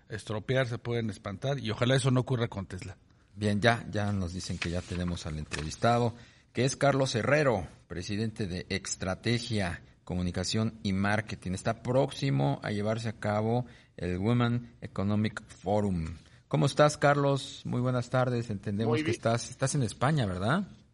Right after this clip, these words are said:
Speaker 3: Estoy en España, mi querido Darío. Aquí es la noche, pero ya sabes que en Madrid no se duerme.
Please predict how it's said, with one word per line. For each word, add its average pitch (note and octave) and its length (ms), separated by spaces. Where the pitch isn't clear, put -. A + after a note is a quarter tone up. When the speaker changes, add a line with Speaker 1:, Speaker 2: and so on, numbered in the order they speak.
Speaker 3:
Estoy E3 400
en F3+ 80
España, E3+ 420
mi D#3 140
querido D#3 340
Darío. D3 360
Aquí D3+ 200
es E3 120
la D3+ 160
noche, E3 360
pero C3 220
ya D3+ 180
sabes D#3 320
que D3 120
en C#3 80
Madrid C#3 360
no D#3 140
se C#3+ 160
duerme. C#3 480